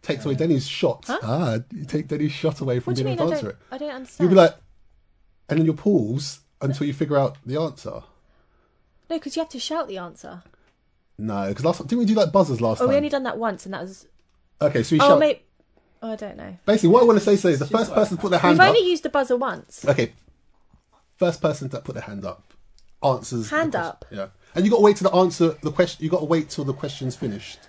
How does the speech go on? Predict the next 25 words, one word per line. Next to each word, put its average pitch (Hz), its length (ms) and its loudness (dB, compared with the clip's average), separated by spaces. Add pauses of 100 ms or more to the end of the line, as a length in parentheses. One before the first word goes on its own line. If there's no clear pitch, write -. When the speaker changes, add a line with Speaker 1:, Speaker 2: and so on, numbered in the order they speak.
(1500)
Speaker 2:
Okay. 92 200 -16 (160)
Speaker 1:
Okay? - 320 0
Speaker 3:
Did 240 140 -14
you 453 100 -12
text - 300 -14
him 240 100 -10
privately? 240 580 -14
Speaker 2:
No. 117 80 -6
Speaker 1:
Not 370 140 -2
at - 60 0
all. 131 240 2
Speaker 2:
No. 254 100 -14 (360)
Speaker 1:
I'm 190 100 2
trying 208 160 0
to - 40 -2
keep 175 100 -2
this 139 80 -6
as 135 80 -8
fair 160 100 2
as 139 100 0
possible. 113 340 -10
So, - 280 4 (240)
first 214 360 6 (100)
<sighs> - 100 -18
question. 117 600 0